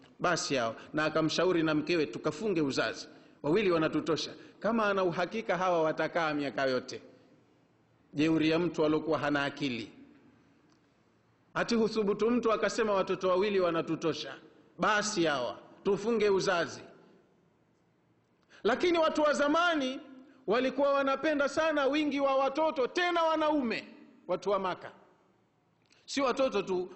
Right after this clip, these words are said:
watoto tena wanaume. Wanasomeshwa hao, wanaandaliwa hao, wanaandaliwa wawe vizuri kiuchumi, kiutawala, kijeshi, maana ndo mambo ya wakati wao.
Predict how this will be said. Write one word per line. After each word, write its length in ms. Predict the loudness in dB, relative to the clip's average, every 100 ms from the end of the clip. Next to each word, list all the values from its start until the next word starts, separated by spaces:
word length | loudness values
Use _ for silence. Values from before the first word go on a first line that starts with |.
| -6
watoto 460 | -4 0 0 0
tena 280 | -2 0 0
wanaume. 560 | 0 0 0 0 -2 -8 -14 -6
Wanasomeshwa 720 | -4 -4 -2 -2 -2 0 0
hao, 300 | 0 -2 -6 -8
wanaandaliwa 760 | -4 -2 -2 0 0 2 2 2
hao, 320 | 0 -2 -4 -6
wanaandaliwa 600 | -4 -2 0 0 2 2
wawe 160 | 2 0
vizuri 380 | -2 -2 -2
kiuchumi, 560 | -2 -4 -2 -2 0 -2
kiutawala, 840 | -6 -4 -2 0 0 0 0 -2
kijeshi, 640 | -4 -8 -4 0 0 -2 -2
maana 200 | -2 -2
ndo 140 | -2
mambo 240 | -2 0 0
ya 80 |
wakati 360 | 0 0 -4 0
wao. 480 | 0 2 0 -4